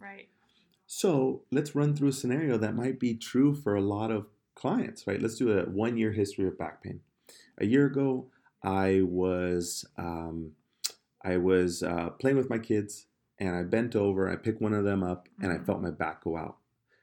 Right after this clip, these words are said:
Speaker 2: I kinda left it alone, no problem. It took me six weeks to feel better. Went to the doctor, they said, "Take, take these ibuprofen, don't exercise for six weeks, and we'll see you later." Sounds good. So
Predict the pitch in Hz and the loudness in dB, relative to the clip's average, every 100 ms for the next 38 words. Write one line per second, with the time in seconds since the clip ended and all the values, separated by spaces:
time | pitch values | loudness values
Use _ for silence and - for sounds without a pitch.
0 | _ - 180 170 151 151 147 131 123 117 | _ -4 0 0 0 0 2 2 2 0
1 | 117 110 107 101 101 98 95 92 - 113 | 0 0 0 -4 -2 -2 -2 -6 -6 -2
2 | 110 - 113 - 98 - - 95 98 - | -2 -2 -4 -2 -4 -4 -6 -6 -6 -12
3 | - _ _ _ 117 120 107 101 98 101 | -16 _ _ _ -4 -2 -2 0 0 0
4 | 95 92 95 92 92 - 95 - _ - | 2 2 0 -2 -2 0 0 -2 _ -20
5 | - _ _ 117 113 117 110 104 101 110 | -20 _ _ 2 6 6 6 4 2 2
6 | 101 - 98 95 95 101 98 98 95 95 | 2 0 2 2 2 0 -2 -2 -2 -2
7 | 95 - - - 92 - 87 85 87 80 | -4 -6 -4 -2 -2 -2 -10 -8 -8 -8
8 | 78 - - 92 85 - _ - - - | -8 -12 -8 -6 -6 -14 _ -20 -20 -20
9 | - 107 101 95 | -2 2 4 4